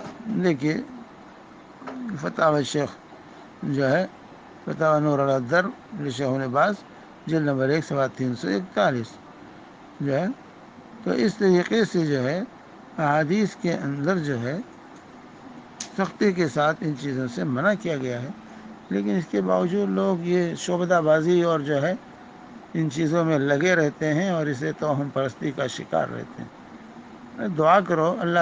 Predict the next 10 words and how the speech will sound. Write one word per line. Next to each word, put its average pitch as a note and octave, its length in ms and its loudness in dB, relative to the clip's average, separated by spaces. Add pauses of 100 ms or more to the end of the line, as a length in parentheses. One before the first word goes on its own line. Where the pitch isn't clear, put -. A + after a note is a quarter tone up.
(100)
سے D#3 100 -4
دعا D3 420 2
کرو، D3 520 -2 (440)
اذکار E3 600 2 (100)
کرو، C#3+ 440 -4
صبح D#3 100 -4
و C#3+ 180 0
شام D3 400 -4
کے - 100 -4
اذکار، D#3 460 0